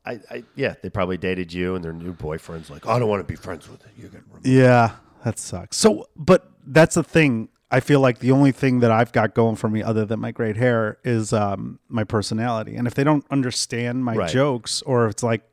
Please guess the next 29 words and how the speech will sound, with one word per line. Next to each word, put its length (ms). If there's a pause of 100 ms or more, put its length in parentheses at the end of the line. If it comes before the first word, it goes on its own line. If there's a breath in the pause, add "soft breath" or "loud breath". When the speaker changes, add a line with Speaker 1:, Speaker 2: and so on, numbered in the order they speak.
(100)
Speaker 2:
goes 220
over 160
their 160
head, 360 (420 soft breath)
I'm 60
like, 140
"This 200
is, 180 (100)
this 180
is 140
not 160
gonna 140
work." 220 (440)
Speaker 1:
I 160
was 160
dating 340
a 80
girl 520 (260)
who 140
doesn't 360
like 140
stand-up 440
comedy. 440 (280)
So 120
I 60
took 280
her 340
to 240
an 40